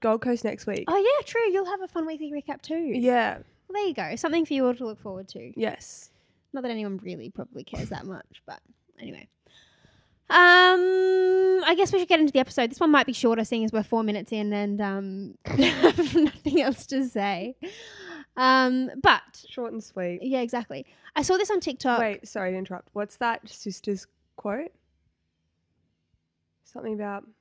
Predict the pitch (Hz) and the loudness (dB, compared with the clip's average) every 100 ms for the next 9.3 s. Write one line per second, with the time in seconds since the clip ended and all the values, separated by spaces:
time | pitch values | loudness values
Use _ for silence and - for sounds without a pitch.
0 | _ _ _ _ _ _ _ _ _ _ | _ _ _ _ _ _ _ _ _ _
1 | _ _ _ _ _ _ _ _ _ 233 | _ _ _ _ _ _ _ _ _ -8
2 | 220 262 - _ _ _ - 240 226 214 | -6 -8 -12 _ _ _ -14 -8 -6 -4
3 | 202 - _ _ _ _ _ _ _ _ | -6 -8 _ _ _ _ _ _ _ _
4 | _ _ _ _ _ _ _ _ _ _ | _ _ _ _ _ _ _ _ _ _
5 | _ _ _ _ _ _ _ _ _ _ | _ _ _ _ _ _ _ _ _ _
6 | _ _ _ _ _ _ _ _ _ _ | _ _ _ _ _ _ _ _ _ _
7 | _ _ _ - 220 - 247 220 208 - | _ _ _ -12 -12 -4 -2 -2 -4 -4
8 | 233 208 202 - 214 202 196 196 - - | -2 0 -2 -4 -2 0 0 -2 -6 -6
9 | 196 190 | -2 -2